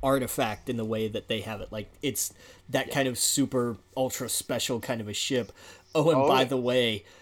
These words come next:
Speaker 1: uh, the giant
Speaker 2: Well
Speaker 1: corporation holds the Millennium Falcon. You can't have it unless we give it to you kind of thing. Like, a slight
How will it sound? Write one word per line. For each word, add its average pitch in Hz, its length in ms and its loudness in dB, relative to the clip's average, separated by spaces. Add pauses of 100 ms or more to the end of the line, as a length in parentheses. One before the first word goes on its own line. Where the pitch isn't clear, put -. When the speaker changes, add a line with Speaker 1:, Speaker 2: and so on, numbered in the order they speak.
(160)
Speaker 1:
uh, 107 300 -2 (180)
the 135 240 0
giant 135 480 4
Speaker 2:
Well - 60 -12
Speaker 1:
corporation 123 920 2 (140)
holds 127 500 0
the 151 80 2
Millennium 123 540 0
Falcon. 113 500 -4 (240)
You 117 220 2
can't 123 320 2
have 120 240 0
it - 100 -8
unless 117 460 -2 (400)
we 127 320 0
give 120 240 0
it - 180 -8
to - 100 0
you 110 180 -2
kind 113 220 -2
of 107 80 -6
thing. 139 240 -4
Like, 226 160 0
a 254 80 2
slight 285 580 -2